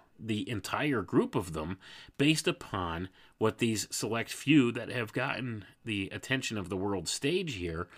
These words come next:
and the viewpoint of the world stage who've hijacked the symbol,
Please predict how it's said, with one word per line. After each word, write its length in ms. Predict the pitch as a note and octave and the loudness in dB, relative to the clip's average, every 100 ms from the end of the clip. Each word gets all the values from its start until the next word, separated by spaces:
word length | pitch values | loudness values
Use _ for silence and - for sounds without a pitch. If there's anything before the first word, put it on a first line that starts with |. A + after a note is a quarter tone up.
| - - - - | -20 -20 -20 -4
and 220 | G2+ G2+ | 0 0
the 60 | G2 | 0
viewpoint 400 | G#2+ G#2 A2 G#2 | -2 -2 -2 -4
of 80 | E2+ | -4
the 60 | |
world 280 | F2 G2 G2 | -4 -4 -4
stage 460 | - E3 F3+ F2+ - | -4 0 0 -2 -4
who've 300 | A2 F#2 - | -4 -4 -2
hijacked 600 | C3+ C3+ G#2+ G2+ F#2+ - | 2 2 2 0 0 -4
the 140 | G2+ | -6
symbol, 600 | F2+ - F#3 G2 D#2+ G#2 | -4 -2 -2 0 -2 -4